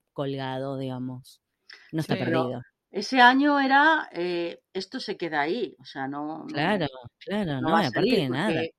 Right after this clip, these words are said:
Speaker 2: publicarlo así no tiene sin ningún sentido y no, no conseguimos, no, no hay editoriales que, que se atrevan a,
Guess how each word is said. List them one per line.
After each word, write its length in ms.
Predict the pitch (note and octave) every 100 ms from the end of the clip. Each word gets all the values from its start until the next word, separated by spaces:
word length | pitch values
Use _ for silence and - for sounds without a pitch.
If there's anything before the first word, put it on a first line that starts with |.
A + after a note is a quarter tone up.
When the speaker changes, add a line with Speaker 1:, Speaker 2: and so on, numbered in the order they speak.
| _ _
Speaker 2:
publicarlo 580 | - F3 F#3 G3 F#3+ G#3
así 220 | G3+ A#3
no 120 | G#3+ F3+
tiene 220 | F#3+ F#3
sin 180 | F#3+ F#3+
ningún 280 | F3+ F#3+
sentido 560 | F#3+ F#3+ F#3+ A#3 C4 F4
y 100 | C4
no, 220 | F3 F3+
no 200 | F#3+ F#3
conseguimos, 680 | F#3+ A3+ G3 D#3+ G#3+ C#4+ F3+ -
no, 200 | F3 G3
no 180 | F#3 F#3
hay 180 | G3+ G#3+
editoriales 680 | F3+ E3+ D#3 E3 G#3+ A#3+ -
que, 240 | D3+ C#3+
que 140 | - D#3
se 120 | D3
atrevan 500 | C#3 E3 G3+ G3 D3+
a, 180 | C#3